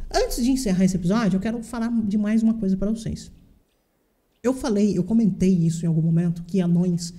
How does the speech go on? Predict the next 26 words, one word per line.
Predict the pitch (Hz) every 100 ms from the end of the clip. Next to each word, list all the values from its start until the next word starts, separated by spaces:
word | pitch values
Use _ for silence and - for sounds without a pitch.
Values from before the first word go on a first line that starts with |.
| - - -
eles | 180 151
adoram | 170 175 214
beber, | 226 165 165 220 -
ficar | - 185
sem | 202
bebida | 165 170 170
pra | 170
eles | 170 165 160
é | 165 165
insuportável, | 185 - 226 185 - 180 180 214 - - - -
tá? | 160 180 - - - -
Eles | 196 160
até | 156 -
conseguem | - 269 - 190 202
ali | 180 208
passar | 226 175 185
alguns | 170 233 262
dias | 170 202
bebendo | 170 165 180 165
água, | 165 185
mas | 165 160
não | 170
mais | 190 170 165
do |
que | 165
isso. | 170 180 -